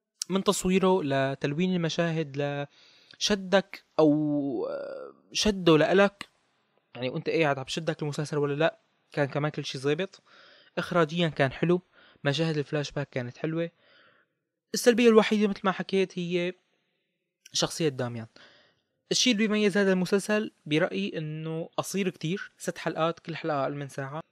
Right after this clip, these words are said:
لولا هدول النقاط اللي حكيتهم كان هذا المسلسل بياخد عشرة من عشرة برأيي الشخصي، لكن على هالقصص بعطي المسلسل تسعة من عشرة،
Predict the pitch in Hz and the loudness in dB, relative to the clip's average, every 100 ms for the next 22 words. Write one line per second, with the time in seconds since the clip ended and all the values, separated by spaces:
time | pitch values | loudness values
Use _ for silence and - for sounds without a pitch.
0 | - 240 254 220 208 202 190 190 190 190 | 8 10 10 8 4 2 0 -4 -2 -2
1 | 170 156 185 185 202 214 _ _ _ _ | 0 0 -2 -4 -6 -8 _ _ _ _
2 | _ 196 190 170 175 165 185 175 175 151 | _ -2 0 0 -2 -2 -4 -4 -4 -4
3 | 156 156 151 - 139 - 156 139 139 - | -4 -6 -10 -8 -6 -4 -4 -4 -6 -8
4 | 147 127 120 120 - - 110 - _ - | -6 -6 -8 -10 -14 -18 -20 -20 _ -20
5 | _ - 202 185 202 214 - _ _ - | _ 2 2 4 -2 -4 -14 _ _ -6
6 | 156 156 151 170 160 170 170 - _ 151 | -2 0 -2 -4 -6 -6 -8 -12 _ -8
7 | 151 147 135 131 160 147 160 160 160 _ | -6 -6 -8 -6 -8 -6 -6 -4 -6 _
8 | _ _ _ _ _ _ _ _ _ _ | _ _ _ _ _ _ _ _ _ _
9 | _ _ _ - - _ _ _ _ _ | _ _ _ -16 -16 _ _ _ _ _
10 | _ _ _ _ _ _ _ _ _ _ | _ _ _ _ _ _ _ _ _ _
11 | _ _ _ _ - 294 220 135 107 - | _ _ _ _ -4 0 0 -2 -6 -12